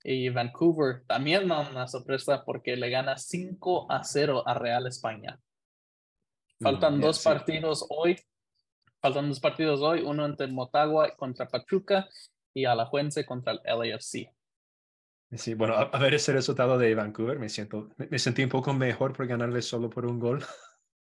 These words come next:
Speaker 2: Ah, porque, bueno, estaban jugando contra, ah, un equipo salvadoreño, si no me equivoco.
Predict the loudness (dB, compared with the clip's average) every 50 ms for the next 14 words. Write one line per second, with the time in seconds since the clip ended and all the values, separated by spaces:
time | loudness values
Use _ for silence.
0 | _ _ _ _ _ _ _ _ -2 2 4 6 6 6 6 4 2 2 0 -2
1 | -4 -6 -8 -10 -10 -8 -4 -4 -4 -4 -2 -4 -4 -4 -2 -2 0 0 -2 -4
2 | -6 -12 _ _ _ _ _ _ _ _ _ _ _ _ _ _ _ _ _ _
3 | -8 -4 0 2 2 2 2 2 2 2 2 0 0 -2 -6 -4 -2 0 0 2
4 | 0 0 -2 -4 -10 -12 -16 _ -14 -14 -14 -8 -6 -4 -4 -4 -4 -6 -4 0
5 | 0 0 0 0 -4 _ _ -16 -8 -4 -4 -4 -4 -4 -6 -4 -6 -6 -4 -4
6 | -6 -6 -6 -10 _ _ -10 -8 -8 -8 -8 -10 -8 -4 -4 -2 -2 -4 -4 -2
7 | -2 -2 -2 -2 -4 -6 -6